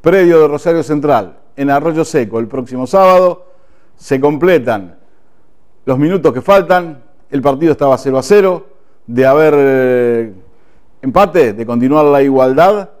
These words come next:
habrá definición por penales y allí se sabrá si Riveras o Talleres, Talleres o Riveras, se quedan con el campeonato clausura de la Liga de Fútbol Regional del Sur, temporada dos mil diecinueve.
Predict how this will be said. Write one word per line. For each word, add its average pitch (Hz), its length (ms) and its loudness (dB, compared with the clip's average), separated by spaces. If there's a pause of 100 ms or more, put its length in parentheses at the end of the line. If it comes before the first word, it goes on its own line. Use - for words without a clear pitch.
(400)
habrá 135 300 2
definición 135 420 -2
por 127 160 -2
penales 139 440 0
y - 20 -4
allí 127 200 -4
se 120 120 -10
sabrá 123 540 -2 (320)
si 135 500 -2 (180)
Riveras 151 520 2
o 135 60 -4
Talleres, 139 440 -2
Talleres 127 400 -2
o 123 60 -4
Riveras, 151 560 0 (280)
se - 160 -10
quedan 147 280 0
con 139 120 -2
el 135 140 -2
campeonato 135 840 -2 (420)
clausura 165 640 0 (220)
de 127 100 -6
la 135 100 2
Liga 143 220 2
de 123 60 -2
Fútbol 127 340 -4
Regional 120 420 -6
del 117 160 -4
Sur, 143 280 -6 (320)
temporada 127 480 0
dos 113 180 -4
mil 123 180 -4
diecinueve. 101 600 -8